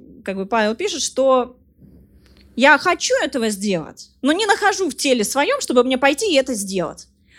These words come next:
А то, чего не хочу, то делаю. А, вопрос в чём? Наше тело не подчиня-, не всегда подчиняется нашей душе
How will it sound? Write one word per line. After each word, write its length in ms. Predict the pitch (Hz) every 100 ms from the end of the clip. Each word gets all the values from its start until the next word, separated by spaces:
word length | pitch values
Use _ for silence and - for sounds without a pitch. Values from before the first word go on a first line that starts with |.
| -
А 100 | 277
то, 140 | 508
чего 180 | 466 440
не 120 | 427
хочу, 260 | 440 453 508
то 100 | 330
делаю. 480 | 262 285 185 160 - _ _ - - - -
А, 340 | 220 226 214 214
вопрос 280 | 302 494
в 40 | -
чём? 200 | 254 202
Наше 260 | 359 440
тело 300 | 302 415 523
не 100 | 381
подчиня-, 460 | 285 - - 285 427
не 140 | 320
всегда 340 | 294 381 269 226
подчиняется 680 | 220 - 294 508 523 -
нашей 560 | 254 320 - 349 311 - _ _ _ _ _
душе 400 | - 262 - 160